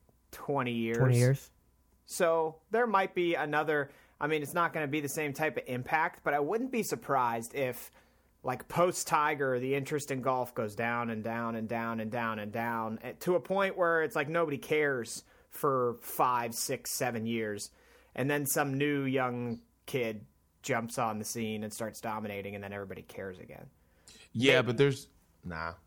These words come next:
Speaker 3: I just don't see it. I just don't, I don't, I,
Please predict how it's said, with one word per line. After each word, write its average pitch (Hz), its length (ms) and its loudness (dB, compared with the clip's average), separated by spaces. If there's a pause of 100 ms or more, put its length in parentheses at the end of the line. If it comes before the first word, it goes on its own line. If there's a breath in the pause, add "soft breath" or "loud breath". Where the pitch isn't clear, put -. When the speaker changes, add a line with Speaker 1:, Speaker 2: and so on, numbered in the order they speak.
(560)
Speaker 3:
I 113 80 4
just 127 140 0
don't 147 160 2
see 123 160 4
it. 110 360 0
I 117 120 4
just 123 100 0
don't, 160 160 4
I 147 60 4
don't, 147 160 0
I, 113 140 -6